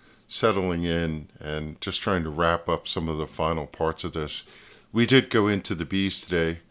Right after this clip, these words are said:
I think I'm in trouble. That's my commentary. Uh, I have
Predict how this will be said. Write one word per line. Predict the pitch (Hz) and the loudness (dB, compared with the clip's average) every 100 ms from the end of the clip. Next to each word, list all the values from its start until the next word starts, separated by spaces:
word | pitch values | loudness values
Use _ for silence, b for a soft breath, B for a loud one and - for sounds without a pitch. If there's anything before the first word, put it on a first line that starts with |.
| b b b b b b b _ _ _ _ _ _ _ _ _ _ _ _ - | b b b b b b b _ _ _ _ _ _ _ _ _ _ _ _ -4
I | 92 98 101 98 98 95 87 | 2 2 2 2 0 0 -2
think | - - - 95 - | -8 -6 0 0 2
I'm | 90 82 | 2 2
in | 73 | -2
trouble. | - 95 76 71 - _ _ _ _ _ 82 | 0 0 0 -6 -12 _ _ _ _ _ -2
That's | 82 80 - | -2 -2 -4
my | 82 78 76 73 | -2 -2 -2 -6
commentary. | - 90 82 78 - 76 73 69 67 _ b b b b b b b b _ - | -8 -4 -2 -4 -4 -4 -4 -6 -10 _ b b b b b b b b _ -14
Uh, | 80 78 76 73 - _ | -10 -8 -8 -12 -20 _
I | 92 92 | 0 2
have | 95 101 104 - | 4 4 4 0